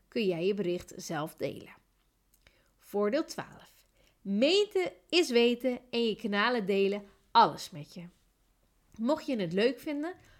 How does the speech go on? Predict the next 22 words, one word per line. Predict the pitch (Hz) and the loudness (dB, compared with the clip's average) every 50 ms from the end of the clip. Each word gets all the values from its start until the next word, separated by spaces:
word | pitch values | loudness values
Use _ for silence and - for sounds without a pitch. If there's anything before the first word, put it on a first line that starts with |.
| - _ _ | -20 _ _
achter | - 359 - - - 370 | 2 2 2 2 0 -2
de | 330 330 | -2 -2
schermen | 330 - - 311 302 294 294 285 285 | -4 -6 -6 -4 -4 -2 -4 -4 -4
kun | - 285 285 | -4 -2 -2
je | 285 269 | -2 -2
bij | 208 226 214 196 | 0 0 -2 -2
diverse | 196 190 - - 262 302 330 330 339 | -2 -6 -4 -2 -2 -2 -2 -4 -8
kanalen | 320 - 311 269 247 240 247 247 254 233 220 | -10 -8 -6 -2 -2 -2 -2 -2 -2 -2 -2
meer | 220 233 254 277 262 | -2 -2 -2 -2 -4
informatie | - 233 208 - 240 214 202 185 190 190 - 214 - | -4 -6 -6 -6 -6 -4 -4 -4 -4 -6 -8 -10 -6
vinden | - 220 220 247 - - | -4 -4 -4 -4 -4 -4
over | - 202 202 202 226 | -4 -4 -4 -4 -8
bijvoorbeeld | 208 214 202 208 190 180 185 190 - | -10 -10 -8 -8 -6 -6 -6 -6 -6
je | 269 269 | -8 -8
volgers | 262 - 359 359 370 359 359 - 294 294 302 - - - _ - - - _ _ _ _ | -6 -2 0 0 0 0 0 -2 -2 -2 -2 -4 -10 -20 _ -20 -20 -20 _ _ _ _
en | 311 339 359 339 | -2 0 0 2
hoe | 285 302 294 | 2 0 0
goed | 302 - 247 233 - | -2 -4 -6 -6 -4
je | 285 277 | -4 -4
berichten | 233 277 269 277 277 - - 285 | -2 -2 -2 -2 -4 -4 -6 -4
het | 285 294 247 | -4 -4 -4
doen. | 226 185 156 196 - | -4 -4 -6 -6 -12